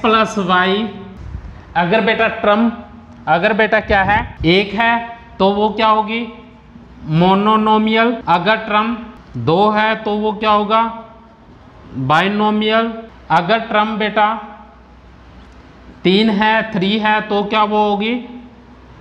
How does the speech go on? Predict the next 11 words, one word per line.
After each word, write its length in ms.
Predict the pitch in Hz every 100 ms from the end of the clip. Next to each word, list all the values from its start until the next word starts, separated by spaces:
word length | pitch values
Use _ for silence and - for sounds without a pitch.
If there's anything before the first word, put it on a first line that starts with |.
| -
Trinomial। 1500 | - 214 254 240 - - - - - 147 170 170 156 139 101 - - -
ये 120 | 156
हमारा 360 | 202 214 214 220
क्या 160 | 190 214
हो 180 | 214
गया, 160 | 202 214
First 260 | - 190 190 -
part 200 | 220 214
हो 180 | 226 220
गया 140 | 226
बेटा। 320 | 220 220 226